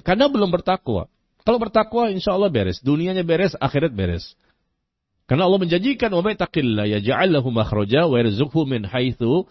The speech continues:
la yahtasib." Barang siapa bertakwa kepada Allah, Allah berikan solusi,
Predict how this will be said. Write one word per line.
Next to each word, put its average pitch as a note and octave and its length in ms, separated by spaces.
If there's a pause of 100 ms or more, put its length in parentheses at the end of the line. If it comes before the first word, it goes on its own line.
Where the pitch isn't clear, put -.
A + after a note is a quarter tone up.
(160)
la F3 160
yahtasib." B3 640 (240)
Barang B2+ 320
siapa F3 400
bertakwa C3 560
kepada A#2+ 320
Allah, A2+ 720 (440)
Allah C#3+ 240
berikan B2 400
solusi, D#3+ 720